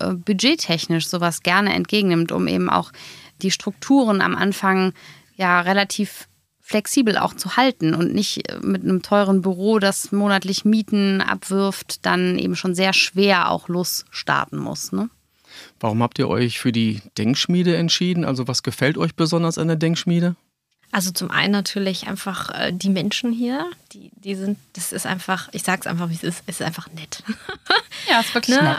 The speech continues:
Speaker 3: Also es ist einfach ein tolles, tolles Miteinander. Zum anderen ist es natürlich mitten in, in Hennef, in der Stadt, also sehr gut zu erreichen. Auch für unsere Kinder, wenn die mal von der Schule kommen. Julis Tochter war auch schon mal hier einen Schlüssel abholen, glaub ich.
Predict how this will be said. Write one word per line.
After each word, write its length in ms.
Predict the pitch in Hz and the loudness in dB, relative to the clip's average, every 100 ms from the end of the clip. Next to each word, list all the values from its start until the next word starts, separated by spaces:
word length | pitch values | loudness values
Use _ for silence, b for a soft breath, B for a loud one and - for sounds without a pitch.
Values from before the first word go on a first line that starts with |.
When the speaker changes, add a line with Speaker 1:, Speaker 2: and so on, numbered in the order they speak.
| 247 | 0
Speaker 3:
Also 320 | 233 233 233 | 2 0 0
es 480 | 220 - - - - | -2 -6 -10 -8 -6
ist 140 | 226 | -4
einfach 400 | - 226 - - | -4 -4 -4 -2
ein 100 | 214 | -2
tolles, 600 | - 233 233 220 - - - | 2 2 2 0 -2 -8 -10
tolles 320 | - 226 208 240 | -2 0 2 2
Miteinander. 800 | 294 - 240 240 240 233 240 247 B B B B B | 0 0 0 0 0 0 0 -4 B B B B B
Zum 200 | - 214 | -4 0
anderen 240 | 196 226 202 | 2 2 2
ist 100 | 202 | 0
es 140 | 202 | 0
natürlich 480 | 208 202 196 202 - | 0 0 -2 -2 2
mitten 580 | 208 247 240 220 214 202 | 2 2 0 2 2 -2
in, 380 | - 185 185 196 | -4 -4 -2 -4
in 260 | - 202 185 | -2 -2 0
Hennef, 400 | 185 196 - - | 0 0 -2 -2
in 80 | 208 | 0
der 100 | 208 | 0
Stadt, 400 | - 208 - - | 0 0 -2 -6
also 220 | 196 190 | -6 -4
sehr 200 | 190 208 | 0 2
gut 260 | 202 220 214 | 2 0 0
zu 140 | 214 | 0
erreichen. 560 | 196 165 175 202 - 349 554 B B B B B B B | 0 2 0 0 0 0 -2 B B B B B B B
Auch 160 | 247 240 | 0 2
für 100 | 233 | 2
unsere 200 | 208 208 | 2 0
Kinder, 320 | 240 285 262 | 2 4 2
wenn 100 | 226 | 2
die 60 | |
mal 120 | 247 269 | 2 0
von 200 | 277 262 | 0 0
der 180 | 262 | 2
Schule 300 | 262 269 277 | 0 2 0
kommen. 340 | - 277 285 285 | 2 0 2 2
Julis 400 | 233 226 226 - | 2 4 2 0
Tochter 380 | 247 - 233 214 | -4 0 2 2
war 100 | - | 0
auch 80 | |
schon 160 | - 240 | 0 -2
mal 160 | 233 233 | 0 -2
hier 240 | 220 226 | 0 2
einen 100 | 220 | 2
Schlüssel 300 | - 247 277 | 2 0 0
abholen, 500 | - 254 262 269 285 | 0 2 4 4 4
glaub 240 | 262 262 285 | 2 2 2
ich. 340 | 302 - | -2 -4